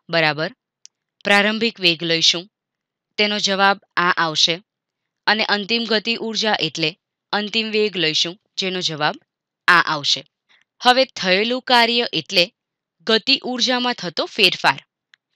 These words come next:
ફરીથી, થયેલું કાર્ય એટલે ગતિ ઉર્જામાં થતો ફેરફાર. તો અહીં આપણે અંતિમ ગતિ ઉર્જામાંથી પ્રારંભિક ગતિ ઉર્જાને બાદ કરવાની છે, જેના બરાબર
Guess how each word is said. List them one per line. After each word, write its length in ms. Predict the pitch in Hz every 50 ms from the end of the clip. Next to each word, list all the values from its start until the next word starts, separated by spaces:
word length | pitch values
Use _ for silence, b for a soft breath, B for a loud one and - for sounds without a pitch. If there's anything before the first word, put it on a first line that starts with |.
| _
ફરીથી, 460 | - 202 190 190 196 - - 143 - - _ _ _ _ _ _ _ _ _ _ _ -
થયેલું 420 | - 196 196 202 220 247 254 262
કાર્ય 440 | - - 247 240 233 233 240 233 - -
એટલે 400 | - 151 - - 185 175 180 - _ _ _ _ _ _ _ _ 165
ગતિ 340 | 214 214 214 - - 262
ઉર્જામાં 500 | - 226 254 240 208 247 247 240 233 202
થતો 400 | 180 - 170 160 - 262 349 480 - _ _ _ _
ફેરફાર. 420 | - 196 175 147 - - 143 131 - _ _ _ _ _ _ _ _ _ _ _ _ _ -
તો 60 | 247
અહીં 320 | - 208 208 202 254 262 -
આપણે 380 | 226 240 233 - 240 240 233 - -
અંતિમ 380 | 160 165 165 156 208 220 240
ગતિ 300 | 226 240 226 220 - 247
ઉર્જામાંથી 640 | - - 240 233 214 226 240 233 233 233 - - 233
પ્રારંભિક 680 | 214 - - 170 170 170 196 214 208 233 226 - -
ગતિ 240 | 180 165 - 214 214
ઉર્જાને 560 | - 175 185 175 156 180 165 156 151 196 - - _ _ _ _ _ _ _ _
બાદ 180 | 185 196 190 180
કરવાની 460 | - - 180 170 156 156 151 151 151
છે, 220 | 147 - 147 - _ _ _ _ _ - _ _ _ _ _ _ _ -
જેના 220 | 214 226 233 240
બરાબર 520 | 233 233 233 233 226 214 233 233 233 233